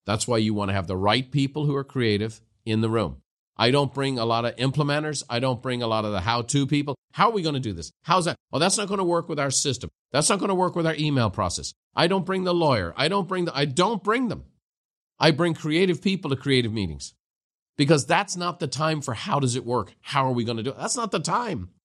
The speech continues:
When people are writing goals, I champion them all the time. Forget the how for now.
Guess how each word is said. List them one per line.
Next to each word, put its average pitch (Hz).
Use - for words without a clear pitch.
When 151
people 202
are 160
writing 156
goals, 147
I 127
champion 156
them 131
all 135
the 120
time. 139
Forget 143
the 196
how 139
for 156
now. 156